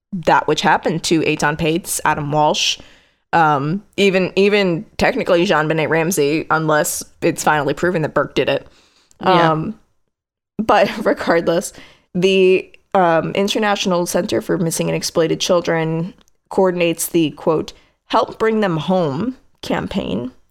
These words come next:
Speaker 1: in twenty-two countries in conjunction with International Missing Children's Day. And Paula S. Face, a historian and the author of the book Kidnapped, Child Abduction in America,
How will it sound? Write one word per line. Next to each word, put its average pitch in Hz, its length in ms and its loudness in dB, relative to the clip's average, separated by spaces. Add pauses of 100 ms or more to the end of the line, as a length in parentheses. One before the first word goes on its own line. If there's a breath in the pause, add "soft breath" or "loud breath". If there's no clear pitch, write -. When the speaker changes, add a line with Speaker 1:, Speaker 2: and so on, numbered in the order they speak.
(120)
Speaker 1:
in 160 320 -2
twenty-two 180 400 -2
countries 151 540 -4
in - 160 -6
conjunction 156 580 -4
with 147 160 -2
International 151 640 -4
Missing 147 240 -4
Children's 143 400 -4
Day. 165 240 -2 (720 soft breath)
And 160 500 0 (640)
Paula 196 380 2
S. 175 220 -2
Face, - 680 -2 (260)
a 170 180 2
historian 185 720 -2
and 165 240 -4
the 165 60 2
author 170 460 0
of - 180 -4
the - 80 -2
book 160 260 -2
Kidnapped, 175 580 -2
Child 160 300 -2
Abduction 160 400 -4
in 160 80 -2
America, 185 640 0